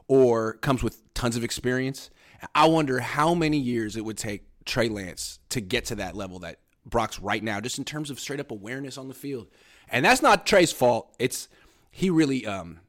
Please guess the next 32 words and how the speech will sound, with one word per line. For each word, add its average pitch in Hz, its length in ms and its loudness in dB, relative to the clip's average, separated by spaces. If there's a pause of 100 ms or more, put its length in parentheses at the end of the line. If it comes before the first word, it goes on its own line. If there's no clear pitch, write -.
(200)
man, 131 200 2
the 120 60 2
Niners 113 280 -2
mismanaged 107 420 -6
him, 95 160 -10
and 92 80 -10
I, 95 140 -8
I - 100 -10
hope 131 220 -4
they 107 80 -2
didn't 104 180 -6
ruin 113 220 -2
his 104 100 -6
career, 101 360 -8
but, 85 240 -16 (1040)
dude, 107 260 -6 (440)
I 156 120 6
just 151 120 4
don't 156 140 2
see 151 120 4
how, 131 240 4
how 113 380 2
Trey 135 220 2
can 110 180 -4
catch - 340 2
that, - 200 -14 (600)
that 131 220 4
one 143 200 4
aspect 120 440 0
of 101 160 -10
Brock's, 95 300 -6 (180)
uh, 78 280 -8